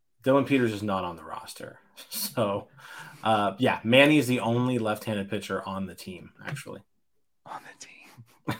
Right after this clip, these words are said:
Speaker 2: Right. <laughs> Because, of course, it's gotta be the exact opposite of the, the hitters.
Speaker 1: Yeah.
Speaker 2: Um, all right. So, yeah, yeah,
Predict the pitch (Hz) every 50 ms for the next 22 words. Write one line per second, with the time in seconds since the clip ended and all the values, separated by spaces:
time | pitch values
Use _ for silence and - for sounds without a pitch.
0 | - - - - - - - 120 - - - - _ - 147 - - - - -
1 | - - - - _ _ _ _ - 151 - - _ - - - 202 - - -
2 | - - 151 - - - - - _ - 214 - 214 190 180 165 151 - 185 165
3 | 139 135 127 120 156 147 143 143 135 120 120 113 110 131 120 120 117 120 110 120
4 | 120 117 - - 120 113 104 107 101 98 98 - - - _ _ _ _ _ _
5 | _ _ _ 117 101 104 82 85 85 82 - - _ _ _ _ _ _ _ _
6 | _ _ _ _ _ 87 87 - - _ - 113 113 117 117 110 110 110 107 104
7 | 113 120 - _ 110 101 85 82 - _ - _ _ _ _ _ _ _ _ _
8 | _ _ _ _ - _ _ _ _ - - _ _ 151 - _ _ - - -
9 | 160 160 160 160 143 123 117 - - - - - - - - - - - _ _
10 | _ _ _ _ _ _ _ _ - - - _ - - - - _ - - -
11 | - _ _ - 131 - - 123 127 113 - 104 104